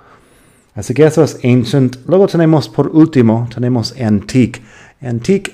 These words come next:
se usa para cosas viejas y caras, cosas bonitas, antigüedades. Así que, "I went to the antique shop to look for a chair." The antique shop es la tienda de antigüedades. Me fui a la tienda de antigüedades para buscar una silla.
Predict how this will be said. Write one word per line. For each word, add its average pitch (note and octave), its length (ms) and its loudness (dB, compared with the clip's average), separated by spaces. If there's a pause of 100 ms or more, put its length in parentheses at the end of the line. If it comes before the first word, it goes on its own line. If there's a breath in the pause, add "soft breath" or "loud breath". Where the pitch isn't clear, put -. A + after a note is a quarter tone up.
se C3 260 -2
usa B2+ 460 -2
para A#2+ 280 -6
cosas A2+ 540 -6
viejas B2 460 0
y F#2+ 80 -4
caras, - 960 -4 (240)
cosas A#2+ 320 -6
bonitas, A#2 720 -2 (400 loud breath)
antigüedades. B2 1120 0 (600 soft breath)
Así A#2+ 240 -6
que, A#2+ 300 -2 (320 loud breath)
"I A#2 80 -4
went D3 320 2
to C3+ 80 -2
the B2+ 420 0
antique A#2+ 560 0
shop A2+ 520 0
to A#2+ 100 -4
look A#2+ 200 2
for G#2 220 -2
a G2 80 -2
chair." F2+ 520 2 (420 soft breath)
The G#2+ 160 -2
antique G#2+ 400 -2
shop A2 380 0
es G#2 180 -10
la G2 260 -6 (160)
tienda A2 520 -2
de F#2+ 180 -8
antigüedades. F#2 960 -4
Me G2 140 -14
fui B2 280 0
a G2 80 -6
la F2+ 140 -6
tienda A2+ 240 -4
de G#2+ 160 0
antigüedades G2+ 640 -2
para A2 300 -6
buscar G2+ 580 -4
una F#2+ 160 -6
silla. F2 440 -6